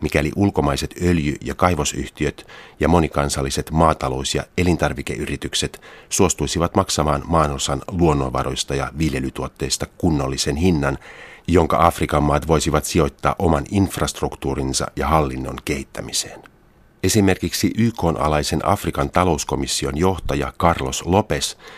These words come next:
piti Afrikan maiden omaehtoisen kehityksen kannalta paljon tärkeämpänä maanosan maiden omaa teollistumista, kaupankäynnin helpottamista maanosan maiden välillä, maatalousreformeja, veropolitiikan uudistuksia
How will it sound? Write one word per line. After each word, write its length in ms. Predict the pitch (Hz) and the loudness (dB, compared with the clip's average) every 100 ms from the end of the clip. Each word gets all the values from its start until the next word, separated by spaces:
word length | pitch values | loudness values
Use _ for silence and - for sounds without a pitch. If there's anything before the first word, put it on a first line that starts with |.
| - - | -12 -6
piti 240 | - 90 | -2 0
Afrikan 440 | 92 104 87 76 69 | 0 0 -2 -2 0
maiden 280 | 69 71 67 | 0 0 -2
omaehtoisen 800 | 95 95 69 69 - 67 69 69 | 2 2 2 0 -4 -6 -4 -4
kehityksen 520 | 85 82 - - 65 - | -2 -2 -4 -8 -8 -4
kannalta 380 | 78 69 69 | -4 -4 -6
paljon 320 | - 85 76 64 | -2 0 0 -2
tärkeämpänä 720 | 92 95 85 71 65 69 69 - - - | -2 -2 -2 -4 -4 -4 -4 -8 -18 -6
maanosan 540 | 82 85 55 69 76 69 | 0 2 0 -2 -4 -2
maiden 380 | 78 78 73 67 - | 0 0 0 -4 -4
omaa 340 | - 104 71 67 - | 0 2 2 -2 0
teollistumista, 840 | 98 82 69 - 67 71 - 69 - - - - | 2 2 -2 -4 -4 -4 -2 -4 -6 -20 -18 2
kaupankäynnin 640 | 95 78 71 76 69 71 | 2 2 0 0 0 -2
helpottamista 760 | 69 80 76 - 67 67 - 69 | 0 -2 -2 -6 -6 -4 -4 0
maanosan 440 | 76 76 67 67 | 0 0 -2 -4
maiden 300 | 69 67 62 | -4 -4 -4
välillä, 380 | 67 67 131 - - - - | -4 -4 -6 -8 -12 -20 -4
maatalousreformeja, 1300 | 82 98 92 76 71 65 - 73 71 67 69 67 67 - - - | 2 4 4 0 0 -4 -4 -4 -4 -4 -4 -4 -6 -12 -14 0
veropolitiikan 760 | 92 87 - 71 65 71 67 - | 2 2 0 -2 -2 -6 -6 -6
uudistuksia 760 | 87 85 71 - - - 71 | -2 -2 -2 -6 -6 -4 -4